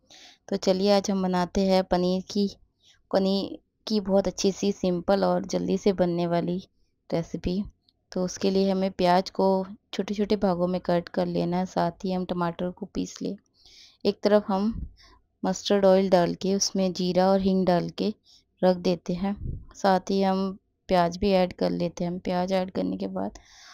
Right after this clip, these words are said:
हम थोड़ा सा भून लें। दूसरी तरफ मैंने स्प्राउट को स्टीम होने के लिए रख देती हूँ कुकर में। तो बस मैंने इसमें डाल के रख दिया है।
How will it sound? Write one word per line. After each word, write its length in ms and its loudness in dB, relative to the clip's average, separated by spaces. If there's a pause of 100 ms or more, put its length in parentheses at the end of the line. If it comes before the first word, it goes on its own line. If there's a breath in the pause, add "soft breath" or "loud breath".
(420 loud breath)
हम 160 0
थोड़ा 240 4
सा 120 4
भून 280 2
लें। 300 -2 (240)
दूसरी 300 0
तरफ 320 2
मैंने 400 0
स्प्राउट 520 6 (100)
को 200 -2 (380 soft breath)
स्टीम 320 2
होने 280 2
के 120 -2
लिए 160 4
रख 160 2
देती 360 -4
हूँ 300 -4
कुकर 360 -4
में। 220 0 (880)
तो 100 2 (580)
बस 220 -2
मैंने 340 -2
इसमें 320 -6
डाल 220 -2
के 140 -2
रख 240 -2
दिया 200 -2
है। 200 -4